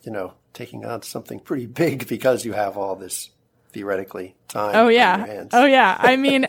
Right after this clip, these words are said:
Speaker 2: I mean, it was like, it was, that part, like, was really fun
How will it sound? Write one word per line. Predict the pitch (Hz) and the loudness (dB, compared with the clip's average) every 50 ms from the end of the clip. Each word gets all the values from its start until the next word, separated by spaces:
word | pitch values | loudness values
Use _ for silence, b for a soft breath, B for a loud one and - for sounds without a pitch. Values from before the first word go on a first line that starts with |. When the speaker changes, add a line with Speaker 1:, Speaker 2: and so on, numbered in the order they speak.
| - | 4
Speaker 2:
I | 247 269 277 | 6 6 6
mean, | 285 302 320 330 | 6 4 6 6
it | 349 311 | 6 6
was | 320 381 392 320 - | 8 6 6 6 6
like, | 320 294 262 262 - 190 - - - - | 6 6 6 4 2 -4 -14 -10 0 2
it | 262 262 | 4 6
was, | 277 277 269 - - - - B B B B B _ _ _ _ _ _ _ _ _ _ _ _ _ _ _ _ _ _ _ _ _ - 226 | 6 4 4 2 -2 -4 -6 B B B B B _ _ _ _ _ _ _ _ _ _ _ _ _ _ _ _ _ _ _ _ _ -6 -2
that | 220 240 240 254 269 - | 4 6 6 6 6 4
part, | - 339 359 392 415 403 - _ | 4 6 6 8 8 6 2 _
like, | - 262 240 226 202 - - _ _ _ _ _ _ _ _ _ _ _ _ _ _ _ _ _ _ _ _ _ _ _ - | 2 2 4 4 2 0 -4 _ _ _ _ _ _ _ _ _ _ _ _ _ _ _ _ _ _ _ _ _ _ _ -10
was | - 226 240 247 247 247 233 214 208 208 | -2 2 4 4 6 6 4 4 2 -2
really | 208 202 190 220 233 277 302 294 | -4 0 4 4 6 6 6 2
fun | - - 214 233 320 415 254 196 - 185 | 2 4 4 4 4 4 2 0 -2 -6